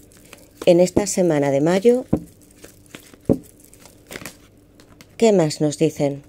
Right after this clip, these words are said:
amigos? Esto es lo que nos tienen que decir y siempre va a ser esto. ¿Quién te ha dicho que no? Tienes al lado un rey de copas, ya ha salido antes para vosotros. Las dos primeras cartas, una reina de copas haciendo un trabajo mágico secreto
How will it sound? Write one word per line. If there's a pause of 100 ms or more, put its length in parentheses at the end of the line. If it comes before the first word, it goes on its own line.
(300)
amigos? (1500)
Esto
es
lo
que
nos
tienen
que
decir
y
siempre
va
a
ser
esto. (640)
¿Quién
te
ha
dicho
que
no?
Tienes
al
lado
un
rey
de
copas,
ya
ha
salido
antes
para
vosotros. (300)
Las
dos
primeras
cartas,
una
reina
de
copas (260)
haciendo
un
trabajo
mágico
secreto